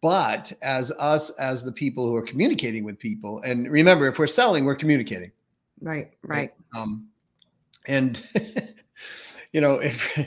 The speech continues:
Speaker 1: <laughs> I just thought of something my wife said to me the, a little while ago. Um, but <laughs> it's like, if we're communicating, we must communicate with human beings. And, you know, sometimes there's even gender gaps,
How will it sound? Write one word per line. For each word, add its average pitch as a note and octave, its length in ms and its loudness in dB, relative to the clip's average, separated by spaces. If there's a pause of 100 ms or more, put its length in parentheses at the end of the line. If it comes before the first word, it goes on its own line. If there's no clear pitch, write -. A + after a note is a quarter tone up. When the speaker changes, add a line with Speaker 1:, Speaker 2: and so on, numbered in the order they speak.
(200)
Speaker 1:
<laughs> - 220 -18
I C3+ 80 0
just B2 220 -4
thought B2 160 0
of A2+ 60 -6
something A2+ 280 -4
my G#2+ 100 -2
wife A2 220 -2
said A2 220 -6
to G#2+ 80 -10
me G#2+ 100 -4
the, G2+ 260 -10
a G#2 240 -10
little A2 180 -2
while A2 200 -2
ago. G#2 320 -6 (300)
Um, B2 420 -2
but C3 380 -2
<laughs> - 80 -20
it's - 440 0
like, C#3 260 6
if C#3 160 -6
we're F3 140 2
communicating, C3+ 840 0
we A#2 120 -2
must C3+ 400 -2
communicate C3 460 0
with A#2 120 0
human A2+ 260 0
beings. G#2 540 -2 (600)
And, C3+ 400 2 (200)
you D3+ 160 0
know, C3 320 0 (720)
sometimes E3+ 500 -2
there's C#3 220 0
even C#3 240 2
gender C#3+ 360 0
gaps, F2+ 600 -10